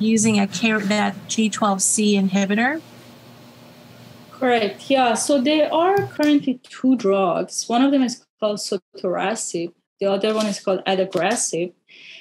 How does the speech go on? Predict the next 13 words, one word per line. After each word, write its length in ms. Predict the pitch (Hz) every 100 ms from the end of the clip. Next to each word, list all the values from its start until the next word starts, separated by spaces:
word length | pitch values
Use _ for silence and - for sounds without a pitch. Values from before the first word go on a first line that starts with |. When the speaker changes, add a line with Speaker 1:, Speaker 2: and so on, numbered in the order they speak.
| - -
Speaker 2:
They 140 | 277
were 80 | 311
used 320 | 392 370 339
in 140 | 269 240
different 500 | 254 254 226 214 -
tumor 480 | 269 226 220 196
types, 640 | - - 277 233 - - 240
mostly 800 | 254 302 339 - - 247 233
lung, 480 | 190 180 208 262 285 - _ -
colorectal, 960 | - 214 196 175 196 - 277 277 294 - _ -
and 160 | 226 226
pancreatic. 720 | 196 - - 180 269 330 - - _ _ _ - _ _ 214
Uh, 340 | 214 214